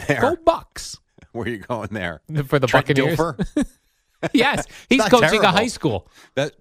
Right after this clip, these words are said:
Speaker 1: there you go.
Speaker 2: He got a
Speaker 1: Coaching
Speaker 2: job.
Speaker 1: experience. He got booted off E S P N.
Speaker 2: Yes.
Speaker 1: Bring him back.
Speaker 2: Bring Trent Dilfer back.
Speaker 1: No, Wa-, Warren Sapp could use a job.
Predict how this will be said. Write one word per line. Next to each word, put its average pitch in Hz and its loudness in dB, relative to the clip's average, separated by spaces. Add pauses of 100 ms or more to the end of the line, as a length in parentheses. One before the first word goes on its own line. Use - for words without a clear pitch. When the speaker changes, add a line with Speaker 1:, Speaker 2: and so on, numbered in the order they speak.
Speaker 1:
there 120 -2
you 143 -4
go. 190 -2
Speaker 2:
He 233 0
got 151 0
a 147 4
Speaker 1:
Coaching 151 2
Speaker 2:
job. 160 -4
Speaker 1:
experience. 180 -6
He 131 -8
got 110 -8
booted 143 -4
off 139 -8
E 147 -6
S 147 -8
P 147 -8
N. 170 -4
Speaker 2:
Yes. 175 2
Speaker 1:
Bring 131 -2
him 127 -4
back. 107 -4
Speaker 2:
Bring 104 -4
Trent 113 -4
Dilfer 107 -4
back. 87 -6
Speaker 1:
No, 120 -8
Wa-, 120 -6
Warren 95 -6
Sapp 113 -6
could 85 -12
use 76 -12
a 71 -18
job. - -14